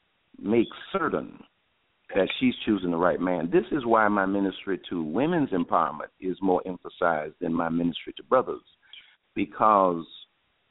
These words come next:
women have to be able to look beyond the surface and the game. They have to get beyond the game, because it's vital that a woman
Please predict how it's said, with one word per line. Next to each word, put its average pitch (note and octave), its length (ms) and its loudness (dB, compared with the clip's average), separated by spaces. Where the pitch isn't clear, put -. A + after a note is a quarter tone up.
women C3+ 500 4
have A#2+ 380 0
to G#2+ 200 0
be G#2 220 2
able F#2 180 0
to E2+ 80 -2
look G#2+ 420 2
beyond G2+ 600 4
the G#2 80 -6
surface F#2+ 380 -4
and E2+ 160 -10
the - 60 -12
game. G#2 500 -2
They G2 60 -2
have F#2+ 200 2
to F2+ 80 -6
get G#2 220 0
beyond G2 380 4
the D#2 60 -4
game, F#2 640 -2
because E2+ 300 0
it's D#2+ 160 0
vital E2+ 600 0
that E2 180 -8
a D2+ 40 -8
woman E2+ 800 0